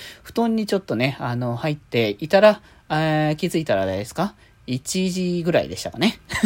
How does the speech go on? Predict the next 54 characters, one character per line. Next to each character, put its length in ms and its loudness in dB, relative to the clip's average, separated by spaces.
<laughs> 580 -4
ま 100 2
あ、 40 2
恒 220 2
例 120 2
で 60 -2
す 140 -8
ね、 160 -4
こ 80 -4
れ 60 -4
は 100 -4
ね。 160 -8
<laughs> 680 -4
ま 180 2
あ 60 2
ま 160 0
あ 40 -4
ま 180 0
あ 60 -2
ま 120 -2
あ、 160 -6
ま 160 -2
あ、 140 -4
ゆ 220 0
っ 60 -2
く 100 -2
り 80 2
ね、 240 -2
あ 120 -4
の、 220 -2
し 120 -8
て 100 0
も 120 -2
い 100 -2
い 40 0
日 160 -6
で 100 -4
は 100 0
あ 40 2
る 60 -2
の 120 -4
で、 200 -8
そ 140 -10
こ 80 -2
は 100 4
ね、 160 -2
ま 100 -4
っ 60 -14
た 80 -2
り 60 -4
も 100 -8
し 100 -10
つ 140 -12
つ、 220 -6